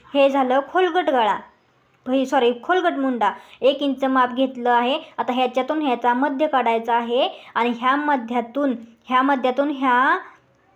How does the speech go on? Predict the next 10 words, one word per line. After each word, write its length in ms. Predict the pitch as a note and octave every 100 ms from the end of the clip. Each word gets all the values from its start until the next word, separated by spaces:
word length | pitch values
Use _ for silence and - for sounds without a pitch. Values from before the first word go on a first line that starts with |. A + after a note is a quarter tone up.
| _ _ _ _ _ _ _ -
ह्या 220 | C#4 C#4
मध्यातून 1120 | D4 D4 A3+ C4 C4 B3+ A#3 - - C#4 C#4+
ह्या 360 | C#4+ C4 C4 C4+
पॉइंटमधून 880 | C#4 D4+ C#4 C4+ C4 C4 B3+ C4 C#4
असा 340 | A#3+ A#3 B3+
गोलाकार 720 | B3 A#3+ C4 B3+ A#3+ A#3 B3+
मुंड्याचा 600 | C4+ C4+ B3+ A#3+ A#3 A#3+
द्यायचा 560 | B3 A#3 A3+ A3+ A#3+ F4 - - -
आहे. 320 | A#3+ B3+ A#3+
ह्या 320 | C#4+ C4+ C#4+